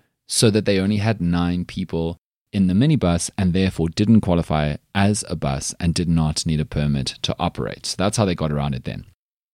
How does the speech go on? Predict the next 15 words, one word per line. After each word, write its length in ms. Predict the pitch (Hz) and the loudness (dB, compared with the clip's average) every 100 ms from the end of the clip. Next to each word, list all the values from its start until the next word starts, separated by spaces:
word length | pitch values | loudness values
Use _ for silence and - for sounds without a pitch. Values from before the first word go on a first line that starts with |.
| - | 0
Then 140 | 151 | 2
in 80 | 160 | 2
the 80 | 123 | 2
nineteen 360 | 117 113 107 | 2 2 2
eighties, 520 | 92 92 - 117 127 | 2 2 0 -2 -2
the 120 | - 95 | -2 -2
apartheid 380 | 101 98 95 | -2 -2 -4
government 320 | - 87 90 80 | -2 0 0 0
essentially 460 | 76 98 - 87 | -2 -2 -2 -4
gave 340 | 78 87 92 82 | -4 0 0 0
up 160 | 78 | 0
on 100 | 80 | 0
trying 240 | - 73 80 | 0 0 -2
to 120 | - | -4
outlaw 540 | 85 85 - 80 76 | -2 -2 0 0 0